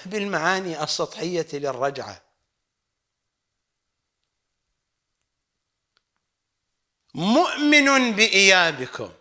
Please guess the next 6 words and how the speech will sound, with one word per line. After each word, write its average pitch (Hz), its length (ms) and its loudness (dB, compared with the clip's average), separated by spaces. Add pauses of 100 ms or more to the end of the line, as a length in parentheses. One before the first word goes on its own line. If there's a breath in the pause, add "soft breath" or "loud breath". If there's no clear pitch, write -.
(500)
مصدق 254 1000 2
برجعتكم، 151 1160 -2 (2250)
منتظر 233 840 0
لأمركم، 185 1120 -2 (960)
مرتقب 208 720 -4
لدولتكم. 180 1300 -4